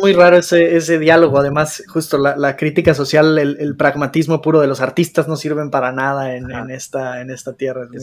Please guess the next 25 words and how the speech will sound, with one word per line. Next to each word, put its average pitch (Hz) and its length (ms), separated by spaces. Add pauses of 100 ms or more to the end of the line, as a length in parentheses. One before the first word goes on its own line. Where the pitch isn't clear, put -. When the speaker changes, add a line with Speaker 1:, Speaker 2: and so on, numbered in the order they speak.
(120)
Speaker 2:
Exacto. - 180 (280)
Speaker 1:
es 139 180
muy 147 160
fuerte. 143 540 (580)
Em, 139 560 (880)
pero, 151 580 (140)
perdón, 156 340
te 156 100
interrumpí. 165 540
¿Qué? 170 400
Speaker 2:
No, 160 180
no, 160 220
que 143 180
bueno, 135 300
sí, 156 100
precisamente 143 520
me 139 100
inter-, 117 280
me 123 100
parece 127 260
muy 147 100
interesante, 135 600
eh, - 60 (180)
cómo, 131 360
cómo 131 360